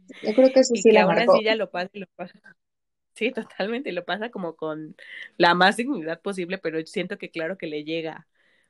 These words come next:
Speaker 2: Entonces, este, yo creo que esa es mi escena que más, en donde ella se da cuenta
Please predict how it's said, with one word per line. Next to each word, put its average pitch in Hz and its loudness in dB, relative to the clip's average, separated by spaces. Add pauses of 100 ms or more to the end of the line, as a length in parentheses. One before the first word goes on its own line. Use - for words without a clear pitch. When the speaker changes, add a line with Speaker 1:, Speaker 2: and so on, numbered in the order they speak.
(140)
Speaker 2:
Entonces, 165 -8
este, 139 -8 (1080)
yo 190 -2
creo 190 0
que 190 -2
esa 185 2
es 180 2
mi 170 2
escena 170 2
que 147 -10
más, 143 -6
en 143 -6
donde 156 -4
ella 165 -4
se 143 -4
da 135 -4
cuenta 165 -4